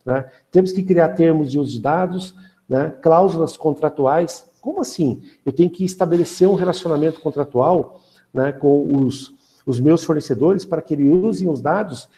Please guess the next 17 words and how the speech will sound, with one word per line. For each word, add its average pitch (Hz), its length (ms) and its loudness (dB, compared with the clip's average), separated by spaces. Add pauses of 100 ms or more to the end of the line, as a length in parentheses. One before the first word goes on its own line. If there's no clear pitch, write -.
(180)
dentro 156 340 2
da 220 80 -2
finalidade 165 600 -2
do 180 80 -6
negócio. 151 480 -2 (460)
Tem 208 180 6
que, 185 200 -8
que 196 340 -2
estabelecer 190 540 0
conformidade 185 560 0
jurídica. 185 460 -2 (140)
Gente, 185 400 0
o - 60 -18
que 208 100 -12
que 233 100 -2
é 208 40 4
isso? 190 360 -4